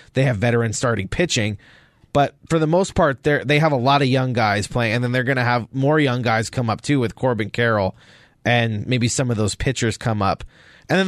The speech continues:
the, I don't know what the Coyotes are. I'm, I'm not a huge hockey person,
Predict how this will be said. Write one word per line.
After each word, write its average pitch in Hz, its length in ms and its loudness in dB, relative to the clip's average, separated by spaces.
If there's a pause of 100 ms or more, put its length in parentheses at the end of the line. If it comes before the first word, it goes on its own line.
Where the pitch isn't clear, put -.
the, - 120 -12
I 180 80 4
don't 190 160 0
know 156 80 4
what 135 140 0
the 120 60 -2
Coyotes 90 520 -2
are. 87 80 0
I'm, 120 200 0
I'm 135 140 0
not 131 160 0
a 117 40 2
huge 127 280 -2
hockey 110 320 0
person, 139 540 -2